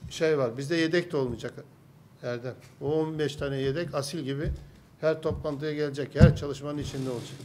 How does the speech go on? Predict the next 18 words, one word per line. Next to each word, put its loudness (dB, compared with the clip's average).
Çünkü -2
Kocaeli 0
büyük -4
yer. -2
On 4
iki -2
tane 4
ilçe 0
va-, 0
var. 0
On 2
bir 0
ilç-, -6
on -2
iki -6
ilçe -2
var 0
işte. -4